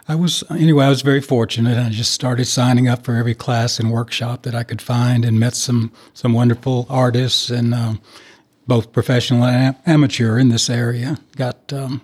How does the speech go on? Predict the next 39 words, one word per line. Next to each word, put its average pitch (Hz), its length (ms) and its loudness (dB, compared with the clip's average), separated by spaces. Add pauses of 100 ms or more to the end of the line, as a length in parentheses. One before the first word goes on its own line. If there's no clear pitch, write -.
(120)
very 127 200 2
involved 120 440 0
with 110 180 -2
the 117 240 -2 (240)
Jackson 123 380 0
Art 117 160 2
Association, 110 880 -4
was 107 160 -14
president 113 500 -4
of - 0 -
that 120 180 -8
group 120 280 -4
for 120 100 -6
a 113 40 -4
while, 127 440 -2
and 127 460 0 (1040)
part 143 240 2
of 127 80 4
what 127 120 2
I 120 80 2
was 113 160 -2
doing 139 320 4
as 110 100 -2
a 123 40 0
volunteer 127 720 2
was, 120 460 -2
uh, 117 240 0
writing 120 360 0
grants 123 600 -2
and, 131 280 -2
um, 117 220 -2 (220)
helping 123 500 2 (680)
organize 127 520 2
shows 120 560 0
and 117 280 -2 (920)
publicizing 117 760 -2
them 117 240 -4
and 110 220 -4
do, 113 80 -4